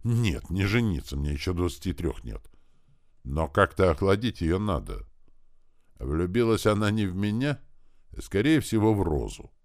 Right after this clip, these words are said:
Может, отдать ей цветок? Тогда девчонка найдет себе занятие и успокоится. Но как отдать? Просто послать нельзя. Неприлично, наверное.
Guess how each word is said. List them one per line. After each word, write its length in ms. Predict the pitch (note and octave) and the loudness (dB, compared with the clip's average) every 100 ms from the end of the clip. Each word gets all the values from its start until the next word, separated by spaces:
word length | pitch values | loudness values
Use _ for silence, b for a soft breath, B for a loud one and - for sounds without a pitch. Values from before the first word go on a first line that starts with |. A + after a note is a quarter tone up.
| _ _ _ _ _ _ _ | _ _ _ _ _ _ _
Может, 420 | - A1 G#1 - | -14 -10 -10 -8
отдать 380 | B1+ A#1+ A#1+ - | -8 -8 -8 -8
ей 100 | A#1+ | -10
цветок? 520 | - B1+ - G#2 - - - - - - - - - - - - | -10 -12 -6 -8 -8 -18 -20 -20 -20 -20 -20 -20 -20 -20 -20 0
Тогда 300 | A2 C3 F3 | 2 6 6
девчонка 440 | E3+ C#3 D3+ C3 | 6 4 2 4
найдет 380 | C3+ C3 B2+ A#2+ | 4 4 4 2
себе 200 | A#2+ G#2+ | 2 0
занятие 500 | F2+ G2 D#2+ F2 A#2 | 2 2 2 -2 -2
и 40 | D3 | -4
успокоится. 720 | - B2 - C2+ - - - - - _ _ _ _ _ _ - | 0 -2 -2 -4 -6 -10 -16 -18 -20 _ _ _ _ _ _ -18
Но 320 | G#2+ A#2 C3+ | -12 -8 -8
как 300 | - C3 - | -8 -8 -6
отдать? 400 | E2+ D2+ G1+ - - - - - - | -8 -6 -10 -10 -18 -18 -20 -20 -8
Просто 320 | - A2+ - | -2 -2 -2
послать 440 | - A1+ B1 A#1 | -8 -10 -8 -8
нельзя. 460 | A#1+ A#1+ G#1+ A1+ G1+ - - - - | -8 -8 -6 -8 -10 -14 -20 -20 -12
Неприлично, 760 | G2 G#2 - F2+ A#1+ - - A2+ | -6 -4 0 0 -2 -8 -12 -10
наверное. 560 | A2 A1 G#1 - - | -8 -8 -10 -12 -16